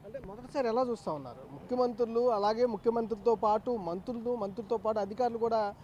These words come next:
ఈ సమావేశంలో పాల్గొంటున్న పరిస్థితి ఉంది కనిపిస్తా ఉంది. ఇరు రాష్ట్రాలకు సంబంధించిన అధికారులు కూడా పాల్గొంటున్నారు. చాలా సమస్యలకు పరిష్కారం లభిస్తుందని భావిస్తా ఉన్నారు ఈ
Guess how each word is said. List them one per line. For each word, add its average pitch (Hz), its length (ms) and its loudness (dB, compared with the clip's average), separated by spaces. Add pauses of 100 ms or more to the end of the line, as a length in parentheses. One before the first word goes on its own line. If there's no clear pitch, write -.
(200)
ఈ 196 40 -10
సమావేశంలో 214 520 0
పాల్గొంటున్న 180 420 -2
పరిస్థితి 160 380 -8
ఉంది 147 140 -10
కనిపిస్తా 139 360 -14
ఉంది. 123 160 -14 (460)
ఇరు 277 140 0
రాష్ట్రాలకు 302 380 4
సంబంధించిన 240 500 0
అధికారులు 214 360 2
కూడా 214 140 0
పాల్గొంటున్నారు. 156 840 -6
చాలా 254 160 4
సమస్యలకు 262 400 0
పరిష్కారం 233 460 2
లభిస్తుందని 233 440 0
భావిస్తా 196 360 0
ఉన్నారు 139 240 -8
ఈ 139 100 -12